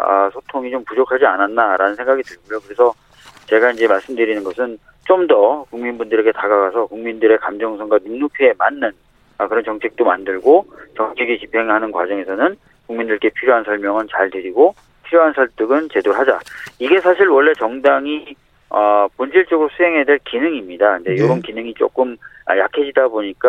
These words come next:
Speaker 1: 어, 최근에 이제 여러 가지 논란이 있었던 건데, 정상적으로 정당의 본질적이고 본연의 기능을 제대로 수행하자. 그러면 지지율과 국민의 신뢰는 회복될 것이다. 이렇게 보고 있습니다.
Speaker 2: 겸손한 박주민이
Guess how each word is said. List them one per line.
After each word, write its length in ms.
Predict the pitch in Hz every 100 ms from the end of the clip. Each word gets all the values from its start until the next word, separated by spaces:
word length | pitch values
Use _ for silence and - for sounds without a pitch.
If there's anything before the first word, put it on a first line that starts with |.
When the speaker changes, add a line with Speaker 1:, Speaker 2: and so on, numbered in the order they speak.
| 123 110
Speaker 1:
어, 480 | 92 101 101 95 -
최근에 340 | - 135 131 107
이제 280 | 101 98 -
여러 240 | - 101 107
가지 240 | 98 101
논란이 360 | 98 107 117 98
있었던 340 | - 98 95
건데, 380 | 90 87 123 104 _ _ _ _
정상적으로 880 | 107 135 151 147 135 113 101 87 117
정당의 340 | 107 107 113 110
본질적이고 760 | 110 107 113 - 101 101 131
본연의 360 | 117 107 113 104
기능을 380 | 98 98 117 123 - _ -
제대로 280 | 98 110 113
수행하자. 540 | 143 139 110 113 87 -
그러면 480 | - 104 123 165 175 _ _ _ -
지지율과 840 | 113 123 123 120 113 98 90 98
국민의 300 | - 104 104 101
신뢰는 400 | 101 101 147 143
회복될 380 | 151 147 143
것이다. 440 | 127 92 - 92 87
이렇게 220 | - 117
보고 200 | 113 104
있습니다. 340 | 95 _ _ - - - - -
Speaker 2:
겸손한 600 | - 175 190 196 214 208
박주민이 680 | 165 151 - 208 208 202